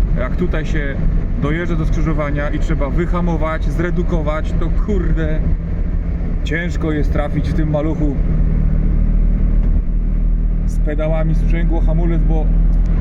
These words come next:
za-, zachodzi noga na nogę, no ale to trudno.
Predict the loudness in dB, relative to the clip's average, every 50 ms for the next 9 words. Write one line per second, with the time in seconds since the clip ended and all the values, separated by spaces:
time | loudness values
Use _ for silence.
0 | 2 2 2 0 0 0 -2 -2 -2 -4 -4 -4 -2 -2 0 0 0 0 0 0
1 | 0 0 0 -2 -2 -2 -2 -2 -2 -2 -2 -2 -4 -4 -4 -4 -4 -4 -4 -4
2 | -4 -4 -2 -2 -2 -2 -2 -4 -2 -2 0 0 0 0 0 0 0 0 0 0
3 | 0 0 0 0 0 2 2 2 0 0 0 0 0 0 0 2 2 2 2 2
4 | 2 2